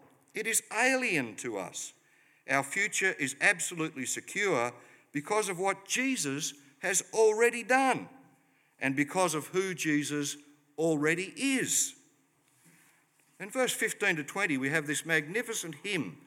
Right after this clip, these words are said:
to the greatness of Jesus Christ. It deserves a lifetime of thought and meditation and reflection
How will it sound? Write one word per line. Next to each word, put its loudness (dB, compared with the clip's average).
to -4
the -2
greatness 0
of -14
Jesus -4
Christ. -4
It -12
deserves 6
a 4
lifetime 4
of -6
thought 2
and -4
meditation 2
and -4
reflection 0